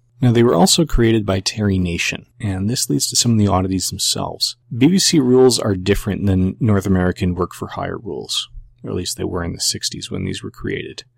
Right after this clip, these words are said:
The Daleks were owned by Terry Nation originally, and by his estate later, and not by the B B C themselves. So he wrote most, if not all, of the Dalek episodes. Everyone I've been able to check was written by him. And he had the legal right to take them elsewhere,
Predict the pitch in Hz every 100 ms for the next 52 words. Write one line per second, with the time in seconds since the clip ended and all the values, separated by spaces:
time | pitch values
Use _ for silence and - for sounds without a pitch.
0 | - 107 101 101 110 175 131 117 - 113
1 | 110 95 92 - 101 92 90 101 - 98
2 | 92 90 131 113 87 85 110 _ _ -
3 | 101 90 87 85 87 - 87 104 101 90
4 | 90 92 92 92 101 92 92 90 - -
5 | 92 92 - 151 82 - - - _ -
6 | 101 101 110 101 92 - - _ - 104
7 | 104 123 - 104 101 90 98 107 101 92
8 | 92 87 87 - 85 - - 90 92 -
9 | 95 90 90 90 101 90 82 - - -
10 | 85 - - _ - 87 90 92 85 85
11 | 82 90 - _ 113 110 117 127 - -
12 | - 147 165 113 104 117 104 95 110 117
13 | - 101 107 101 92 92 127 - - -
14 | -